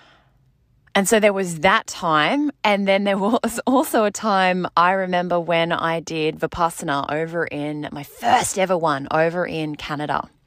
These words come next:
And for anyone ho-, who hasn't done Vipassana or who doesn't know what that is,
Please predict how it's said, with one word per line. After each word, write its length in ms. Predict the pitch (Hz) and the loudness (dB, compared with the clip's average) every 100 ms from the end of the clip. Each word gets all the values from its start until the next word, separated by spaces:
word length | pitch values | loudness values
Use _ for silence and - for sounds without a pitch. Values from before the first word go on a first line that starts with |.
| _ - | _ -16
And 120 | 139 | -4
for 100 | 160 | 0
anyone 300 | 170 180 170 | 2 2 0
ho-, 240 | 160 170 | -2 -4
who 140 | 160 165 | -2 -2
hasn't 580 | 160 160 - 156 151 - - | -2 -4 -4 -4 -6 -6 0
done 280 | 165 160 | 2 2
Vipassana 420 | 151 165 151 - 143 | -2 -4 -4 -2 -4
or 120 | 143 | -2
who 60 | |
doesn't 340 | 139 156 147 - - - - - - - - - | -4 -4 -6 -8 -14 -20 -20 -20 -20 -20 -20 -8
know 500 | 160 165 165 170 175 | 0 4 6 6 4
what 240 | 151 143 | 2 2
that 200 | 170 147 - | 4 2 2
is, 560 | 156 190 330 - - | -4 -2 -2 -4 -8